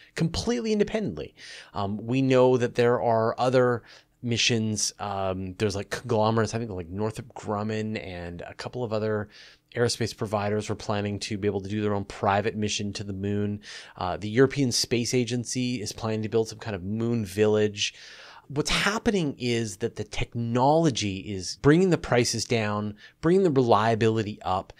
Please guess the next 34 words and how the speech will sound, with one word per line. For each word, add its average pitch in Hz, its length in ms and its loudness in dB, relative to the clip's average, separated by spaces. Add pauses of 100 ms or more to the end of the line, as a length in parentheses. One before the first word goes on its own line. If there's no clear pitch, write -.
(200)
and 101 160 -8
so 113 240 2
it 107 40 4
allows 117 460 2
a 107 60 0
lot 113 500 6
more 110 220 2
opportunity 110 560 -4
to 95 60 -6
be 101 60 0
able 92 140 -4
to - 80 -12
go 98 240 -2
to 85 80 -6
these 87 140 -8
places. - 440 -2
It's - 120 -10
kind 247 260 -2
of 220 120 -2
like, 151 440 4 (880)
you 127 60 -2
know, 110 80 0
back 143 560 2 (420)
at 117 140 -4
the 113 80 0
beginning 127 640 2
of 104 160 -4
the 107 80 -10
twentieth 113 440 -2
century 113 460 -2
when 101 460 -4
the 101 80 -4
Wright 110 280 4
brothers 98 560 0